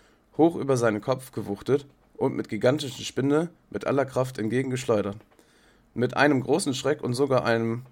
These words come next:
kleinen Rubin war er ins Dorf zurückgekehrt. Aber das hier, das war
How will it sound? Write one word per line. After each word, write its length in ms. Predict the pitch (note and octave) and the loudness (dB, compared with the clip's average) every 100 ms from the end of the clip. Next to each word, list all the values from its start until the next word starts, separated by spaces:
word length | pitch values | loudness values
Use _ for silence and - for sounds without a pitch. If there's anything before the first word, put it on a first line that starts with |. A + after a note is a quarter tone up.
| _ | _
kleinen 280 | - B2+ D#3 | 0 2 2
Rubin 460 | C3+ G#2 A2+ D3+ - - _ | 0 0 0 -2 -8 -20 _
war 160 | A#2+ A#2 | 2 2
er 60 | |
ins 200 | C#3 - | 2 0
Dorf 200 | B2 A#2 | 2 2
zurückgekehrt. 640 | - G2+ G2+ G2+ G2+ G2+ - _ _ _ _ _ _ _ _ _ _ _ _ _ _ _ _ _ - | 0 -10 -10 -14 -10 -12 -12 _ _ _ _ _ _ _ _ _ _ _ _ _ _ _ _ _ -4
Aber 220 | A2+ A2+ | 0 2
das 240 | A2+ D#3 - | 4 2 4
hier, 260 | A2 C3+ - _ _ _ _ | 2 2 -4 _ _ _ _
das 240 | C#3+ D#3+ | 0 2
war 260 | A#2 B2 E3+ | 4 4 4